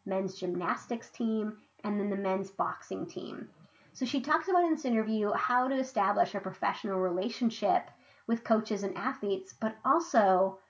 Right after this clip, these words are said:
how to be true to your authentic self. So I think you're really gonna like our discussion.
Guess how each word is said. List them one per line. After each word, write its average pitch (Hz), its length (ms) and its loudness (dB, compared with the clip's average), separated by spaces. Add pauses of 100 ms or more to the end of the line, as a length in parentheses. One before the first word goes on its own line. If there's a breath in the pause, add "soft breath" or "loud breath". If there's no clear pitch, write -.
(160 loud breath)
how 269 220 2
to 311 100 2
be 247 180 0
true 214 300 -2
to - 120 -10
your 185 240 2
authentic 175 440 -4
self. - 340 -6 (320)
So 226 80 -6
I 220 60 0
think 269 160 0
you're 302 120 0
really 233 180 2
gonna 214 160 2
like 190 200 2
our 196 140 2
discussion. - 680 -6